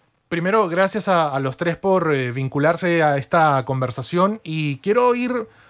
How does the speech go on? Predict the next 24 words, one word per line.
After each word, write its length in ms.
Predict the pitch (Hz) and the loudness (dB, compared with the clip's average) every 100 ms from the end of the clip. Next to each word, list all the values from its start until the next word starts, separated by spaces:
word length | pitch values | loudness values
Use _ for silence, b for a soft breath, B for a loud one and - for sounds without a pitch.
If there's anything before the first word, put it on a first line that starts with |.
| b | b
más 180 | 170 196 | 0 2
o 40 | |
menos 200 | 226 269 | 2 2
desagregando 500 | 240 214 190 208 233 | 2 2 2 2 0
un 80 | 220 | 2
poco 300 | 226 220 202 | 2 2 2
esto. 500 | 175 - 156 143 127 b b | 0 0 0 2 -2 b b
Y 100 | 139 | -2
quiero 140 | 190 240 | 2 2
empezar 260 | 202 220 | 2 0
justamente 540 | 233 185 214 214 208 220 | -2 -2 0 0 -2 0
por, 380 | 202 202 220 214 | 2 2 0 -4
eh, 500 | 170 156 147 143 156 | -2 0 -2 -2 0
el 80 | |
anuncio 540 | 160 214 202 - 151 135 | 2 4 2 2 2 2
del 160 | 156 | 2
Ministerio 320 | 160 156 165 165 | 0 -2 0 0
de 40 | |
Transportes 380 | 151 151 143 151 | 0 -2 -2 -4
y 60 | |
Comunicaciones, 600 | 151 139 131 131 156 151 | -2 -2 -2 -2 0 0
Ramiro. 420 | 131 139 151 151 147 B B B | 0 0 2 2 0 B B B
Entiendo 640 | 135 143 139 180 185 190 185 | -2 -2 0 0 4 2 2
que, 400 | 185 185 190 | 0 0 0